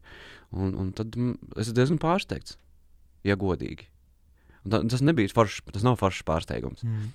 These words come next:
Speaker 1: Tas nav tā, tadā, daudz laimes, nē. Tas ir tāds, ā, jā, tāds uz, uz brīdi, ā, demoral-, demoralizējošs un, un, un tā, ka vispār n-,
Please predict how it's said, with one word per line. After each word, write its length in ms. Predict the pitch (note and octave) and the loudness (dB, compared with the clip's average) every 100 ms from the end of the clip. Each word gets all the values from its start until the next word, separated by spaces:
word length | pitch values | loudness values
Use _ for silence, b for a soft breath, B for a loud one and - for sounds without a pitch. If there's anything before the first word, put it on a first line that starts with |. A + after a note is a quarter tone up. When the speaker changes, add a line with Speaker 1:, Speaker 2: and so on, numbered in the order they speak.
| - | -10
Speaker 1:
Tas 120 | - G2 | -6 -2
nav 140 | F2+ | -2
tā, 80 | - - | 0 0
tadā, 200 | E3+ D3 C#3+ D3 C#3 | 4 4 4 2 0
daudz 220 | B2 B2+ A#2 | 4 6 6
laimes, 320 | A2+ B2 G#2+ | 4 4 2
nē. 280 | G#2 C3+ F#2 B B B B B B B | 2 2 -2 B B B B B B B
Tas 160 | G2 - | -12 -8
ir 80 | A#2 | -8
tāds, 400 | - C3 B2 - - | -6 -6 -6 -10 -4
ā, 320 | C3 B2+ B2+ B2 - _ _ _ _ _ _ _ _ _ B B - | 0 2 0 -2 -8 _ _ _ _ _ _ _ _ _ B B -2
jā, 160 | A#2 G#2+ | 0 2
tāds 300 | A2+ - - | -2 -4 -4
uz, 320 | A#2+ - B2 | -4 -2 -6
uz 240 | - A#2+ | -4 -4
brīdi, 380 | A#2+ D3+ C3+ B2 - _ _ _ _ - _ _ - | 2 2 4 2 -2 _ _ _ _ -20 _ _ -8
ā, 260 | G#2 G2+ G2 E2+ | -4 0 0 0
demoral-, 500 | F#2 C3 D3 A2+ G#2+ | 4 6 8 6 2
demoralizējošs 1080 | G#2 B2 C3+ A2+ G#2+ G#2+ G#2+ G#2 G2 G2 - - | 0 2 4 4 4 4 4 6 4 2 -4 -2
un, 160 | G#2+ - | -2 0
un, 240 | G#2+ G#2 G#2 B B B B B | 0 0 -2 B B B B B
un 340 | G2+ G#2 G#2 G2+ | 0 2 2 0
tā, 160 | A2 A2 | -2 -4
ka 120 | G2+ F#2+ - G#2 G#2 | -4 -8 -8 -4 -4
vispār 340 | - G#2+ G2 | -4 -2 -2
n-, 400 | G#2 G#2+ G1+ - | -2 -4 -8 -12